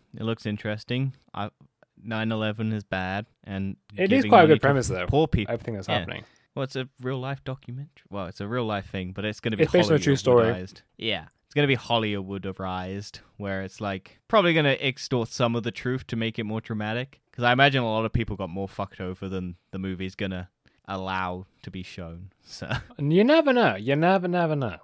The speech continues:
Speaker 1: Yeah, maybe it would be, like, a hundred percent accurate, and Michael Keaton actually did, after nine eleven, go and give all these people money.
Speaker 2: You never know, but it's a good premise, though, of sort of how much. I think, uh, one of the scenes in the trailer I watched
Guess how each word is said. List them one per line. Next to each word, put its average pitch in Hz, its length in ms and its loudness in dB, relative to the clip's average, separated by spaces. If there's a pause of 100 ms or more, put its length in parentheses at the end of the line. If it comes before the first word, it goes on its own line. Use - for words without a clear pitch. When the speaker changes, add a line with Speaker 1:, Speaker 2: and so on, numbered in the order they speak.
(240)
Speaker 1:
Yeah, 330 120 -10
maybe 156 280 -2
it 127 40 0
would 120 140 -6
be, 117 160 -2
like, 110 300 -4 (200)
a 131 120 -10
hundred 156 320 -2
percent 139 300 -8
accurate, 117 580 -10
and 101 140 -8
Michael 113 280 -4
Keaton 110 380 -4
actually 120 380 -4
did, 113 320 -4 (360)
after 113 320 -6
nine 107 240 -4
eleven, 104 400 -6
go 104 200 -2
and 104 120 -6
give 101 220 -8
all 101 120 -8
these 101 200 -8
people 101 320 -6
money. 92 340 -8 (100)
Speaker 2:
You 156 180 2
never 226 200 4
know, 240 140 10
but 180 100 8
it's 190 80 4
a - 60 -6
good 202 120 2
premise, 254 280 4
though, 113 180 6
of 113 140 4
sort 135 160 6
of 117 80 -2
how 147 80 6
much. 143 180 2 (480)
I 160 140 8
think, 185 320 2
uh, 147 260 8 (300)
one 151 140 2
of 147 40 4
the 139 60 0
scenes 139 420 2
in 120 300 -2 (180)
the 127 80 -4
trailer 135 240 8
I 117 60 8
watched 117 440 4